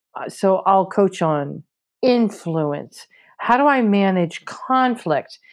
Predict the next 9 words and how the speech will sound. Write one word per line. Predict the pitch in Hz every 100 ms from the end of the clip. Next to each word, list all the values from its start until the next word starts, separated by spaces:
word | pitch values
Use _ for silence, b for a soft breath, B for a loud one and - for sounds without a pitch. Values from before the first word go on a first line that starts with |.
| b b
How | -
do | 262 247
I | 196
flex | - - - 196 208 208 -
my | 175 170
style | 156 - - - 180 190 196 180 156 156 151 B B B -
to | 175
different | 214 202 208 190
constituents? | - 175 165 - 208 190 165 147 - -